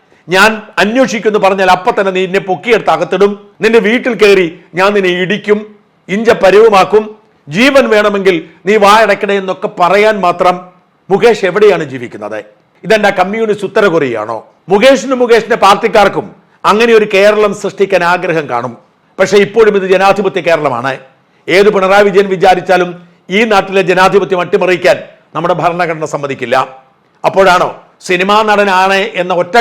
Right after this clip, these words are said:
കാരണം കൊണ്ട് സൈഡ് ബിസിനസ്സായി എം എൽ എ ആകാൻ ഇറങ്ങിയ മുകേഷ് കരുതുന്നത്? കുറച്ചുകൂടി മര്യാദയും അന്തസ്സും ഫോൺ വിളിക്കുന്നവരോട് കാട്ടാനുള്ള മര്യാദ ജനപ്രതിനിധി എന്ന നിലയിൽ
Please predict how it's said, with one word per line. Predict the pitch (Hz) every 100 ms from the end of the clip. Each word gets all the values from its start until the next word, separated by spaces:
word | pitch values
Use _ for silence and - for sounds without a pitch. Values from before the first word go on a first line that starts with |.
| 214
കാരണം | 202 190 175
കൊണ്ട് | 151 123 175 - - _ _ _
സൈഡ് | - 202 247
ബിസിനസ്സായി | 247 214 208 190 185 151 135 - _
എം | 175 208
എൽ | 220 214
എ |
ആകാൻ | 196 185 175
ഇറങ്ങിയ | 175 170 175 160 175 _
മുകേഷ് | 165 165 185 175
കരുതുന്നത്? | 151 131 127 120 120 131
കുറച്ചുകൂടി | - _ - 269 269 285 240
മര്യാദയും | 220 208 214 208 208 180
അന്തസ്സും | 180 175 117 - _ _ _ 220
ഫോൺ | 277 240
വിളിക്കുന്നവരോട് | 214 208 190 190
കാട്ടാനുള്ള | 180 180 180 180 170 170
മര്യാദ | 170 160 175 180 175 123 - _ _ _
ജനപ്രതിനിധി | 147 185 190 190 180 180 175 170 175 165
എന്ന | 156
നിലയിൽ | 151 147 117